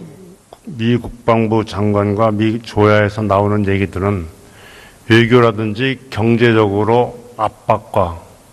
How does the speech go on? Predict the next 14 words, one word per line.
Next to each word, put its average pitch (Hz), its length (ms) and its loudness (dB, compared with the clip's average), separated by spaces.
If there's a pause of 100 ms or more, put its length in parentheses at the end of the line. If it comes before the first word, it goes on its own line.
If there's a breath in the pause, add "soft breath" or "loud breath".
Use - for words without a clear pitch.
(140)
그 101 120 -6
억제를 101 800 0 (380)
더 113 160 2
많이 110 600 0 (100)
가는 107 520 -2 (280)
그런 117 400 -2 (260)
얘기지, 104 600 -4 (440 loud breath)
그걸 110 240 -2
실행한다, 127 720 0
군사적으로 113 580 -2
옮긴다 113 500 2
하는 107 220 -2
것은 104 340 -4 (1000 loud breath)
한미 123 720 2